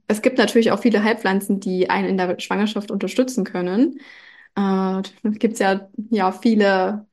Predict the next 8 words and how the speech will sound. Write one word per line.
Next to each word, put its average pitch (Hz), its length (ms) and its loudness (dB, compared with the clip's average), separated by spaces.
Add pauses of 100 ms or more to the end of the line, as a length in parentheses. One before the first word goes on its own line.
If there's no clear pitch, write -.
(460)
Symptome 208 760 4
oder 190 220 0
viele 196 500 -2
Begleiterscheinungen, 214 1120 0
die 202 100 -4
man 196 160 -4
da 190 120 -4
wahrscheinlich 196 600 -2